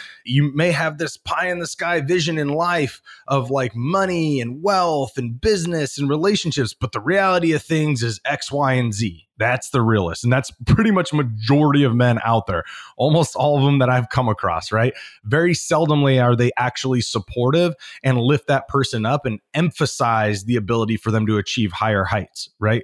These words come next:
We call that the king of average is what we're calling this. And I talk about this in my book, Design the Man Within. But when we get to that, emotionally,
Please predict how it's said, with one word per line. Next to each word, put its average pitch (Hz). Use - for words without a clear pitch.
We 110
call 120
that 117
the 104
king 120
of 101
average 95
is 90
what 98
we're 98
calling 90
this. 85
And 120
I 110
talk 131
about 110
this 113
in 113
my 101
book, 139
Design 117
the 113
Man 110
Within. 107
But 135
when 143
we 151
get 170
to 147
that, 175
emotionally, 143